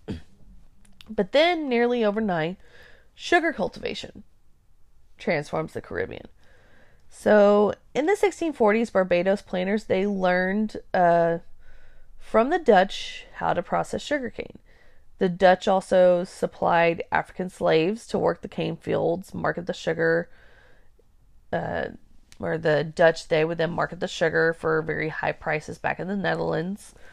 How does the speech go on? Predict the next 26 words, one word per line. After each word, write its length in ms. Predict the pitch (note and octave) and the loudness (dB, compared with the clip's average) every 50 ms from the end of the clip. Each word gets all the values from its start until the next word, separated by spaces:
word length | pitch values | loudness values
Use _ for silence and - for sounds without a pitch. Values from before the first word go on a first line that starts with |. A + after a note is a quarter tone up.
| - - - - - - - - - - - - | -20 -20 -20 -20 -20 -20 -20 -20 -20 -20 -14 -6
And 600 | - F#3 E3 D#3+ D#3+ D#3+ D#3+ E3 E3 E3 - - - - - | -4 -2 0 0 0 -2 -4 -6 -8 -10 -12 -14 -18 -20 -18
sugar 300 | - - G3+ F3+ - G#3 | -6 -4 -2 0 0 0
plantation 640 | G3+ A#3 A3 A3 G#3+ - G#3+ F3+ F#3+ - G3 G3 | 0 2 0 0 0 0 0 -2 -2 -2 -6 -8
slave 300 | F#3+ - - E3+ F3 F#3 | -6 0 0 2 2 2
labor 340 | F#3 F3+ E3 E3+ F#3 F3 F3 | 4 4 2 4 2 0 0
rapidly 440 | E3+ E3 D3+ D#3 D#3+ - E3+ F#3 F#3+ | 2 2 2 2 0 0 -2 -4 -4
spreads 400 | - - - - D#3+ E3 F3+ - | -4 -4 -2 0 0 0 0 -2
to 180 | - - - - | -6 -4 -2 0
other 220 | E3 F3 F3 F3 | 0 0 0 -2
English 420 | E3+ - D3+ D#3+ D#3+ D#3+ E3 - - | -2 -4 -6 -4 -4 -4 -4 -4 -8
and 100 | E3+ - | -12 -10
French 640 | - D#3+ D#3 D3+ D3+ D#3 F#3+ - - - - - - - - | -8 -6 -4 -4 -4 -6 -8 -12 -12 -14 -14 -16 -20 -20 -20
colonies 640 | - - E3+ D#3 D3+ D3+ D#3 D3+ D3+ D#3 D#3+ E3+ D#3+ | -10 -4 -2 0 0 0 -2 -2 -4 -4 -6 -6 -6
as 100 | D#3 - | -8 -8
the 100 | - D3 | -8 -6
Europeans 680 | D3+ D3+ D3+ D#3+ - - D3 D3 D3 D3+ D#3+ E3 - | -4 -2 -2 -4 -6 -8 -8 -6 -6 -6 -8 -10 -10
then 260 | - - C#3+ C#3+ D#3 | -8 -8 -6 -6 -8
start 480 | D#3 - - - C3+ C#3 D3 - - - - - - - - - - - - _ - | -10 -12 -10 -6 -4 -4 -4 -4 -6 -8 -14 -20 -20 -20 -20 -20 -20 -20 -20 _ -4
developing, 640 | - E3+ D#3 D3+ D#3 D#3 D#3 - - D3+ D#3 E3 F3 | -2 -2 0 0 0 0 -2 -6 -8 -10 -8 -8 -8
you 80 | E3+ | -6
know, 140 | E3 D#3 E3 | -6 -6 -4
that 220 | F3+ F#3 F3+ - - | -2 -2 -4 -4 -6
sweet 340 | - - B3+ C#4 A3+ - | -8 -6 -4 -4 -4 -6
tooth 440 | - - - - - - - - - - - - - _ _ _ | -8 -10 -10 -10 -10 -12 -16 -20 -20 -20 -20 -20 -20 _ _ _
for 180 | - - F#3 F3 | -14 -10 -10 -8
sugar. 420 | - - A#3+ A3 F#3 - - - | 0 2 2 2 2 0 -6 -10